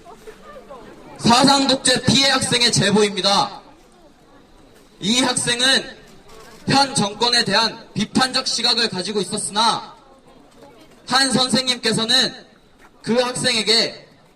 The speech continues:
자신은 현 정권이 너무나도 좋은데 왜 싫어하냐며 벌컥 화를 내셨다고 합니다. 그리고 그 수업 시간이 끝난 후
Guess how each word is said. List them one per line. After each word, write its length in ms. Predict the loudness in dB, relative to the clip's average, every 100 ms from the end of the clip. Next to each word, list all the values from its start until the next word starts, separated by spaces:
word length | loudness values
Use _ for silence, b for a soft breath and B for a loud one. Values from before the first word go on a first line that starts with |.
| _ _ -20 _ _ -20 -12
자신은 480 | -4 -2 0 -2 -2
현 220 | -2 -4 -6
정권이 760 | -8 -4 -2 -2 -4 -8 -10 -2
너무나도 520 | 0 0 0 0 0
좋은데 680 | -2 -4 -2 -2 -2 -6 -20 -20 -20 -20 -20 -12 -2
왜 220 | 0 2
싫어하냐며 920 | -2 -2 -4 -2 -4 -2 -4 -6 -14 -20 -6
벌컥 500 | 0 0 0 -2 -2
화를 240 | -2 -2 -2
내셨다고 480 | -2 -4 -2 -2 -2
합니다. 560 | -2 2 4 2 -2 -18 -20 -20 -20 _ -20 _ -20 -20 _ _ -20 _ -20 -20 -20 -20 -8 0
그리고 400 | 2 4 4 2
그 300 | 0 0 0
수업 260 | 0 0
시간이 460 | 0 -2 -2 -2 -4
끝난 300 | -8 -8 -6
후 340 | -6 -8 -12